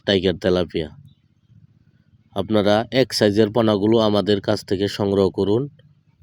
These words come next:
ভালো মানের পোনা আমরা বাংলাদেশের চৌষট্টি জেলায় ডেলিভারি দিয়ে থাকি। এবং আজকে এই পর্যন্তই।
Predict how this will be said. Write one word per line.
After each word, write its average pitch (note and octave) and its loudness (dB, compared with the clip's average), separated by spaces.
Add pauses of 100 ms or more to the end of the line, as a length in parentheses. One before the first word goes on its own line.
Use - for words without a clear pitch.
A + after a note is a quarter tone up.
(1160)
ভালো F#2+ 4
মানের G#2 2
পোনা G2+ 0 (180)
আমরা F#2+ -2 (320)
বাংলাদেশের G2+ 0
চৌষট্টি G2+ -4
জেলায় G2 2 (640)
ডেলিভারি G2+ 4
দিয়ে G2+ 2
থাকি। G2+ -2 (1700)
এবং G2 0
আজকে A2+ 0
এই A2 6
পর্যন্তই। A2 2